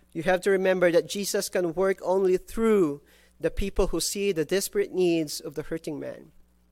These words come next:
And those people without Jesus, those who are suffering within and without, they need the Lord Jesus Christ.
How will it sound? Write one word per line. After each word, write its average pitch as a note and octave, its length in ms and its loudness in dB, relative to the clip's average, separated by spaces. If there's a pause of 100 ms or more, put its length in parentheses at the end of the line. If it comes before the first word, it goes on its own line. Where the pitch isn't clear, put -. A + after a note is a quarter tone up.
(760)
And D3+ 140 -8
those F#3+ 220 2
people G3+ 320 -2
without D#3+ 360 0
Jesus, G#3 840 -10 (680)
those D#3+ 200 -2
who F3+ 100 -2
are E3 40 0
suffering F#3+ 680 0 (280)
within F#3+ 680 -2 (320)
and E3 100 -6
without, D#3+ 640 -2 (340)
they D#3+ 140 -2
need E3 200 0
the D#3+ 80 2
Lord D3+ 260 -2
Jesus D3 340 -10
Christ. C3 640 -12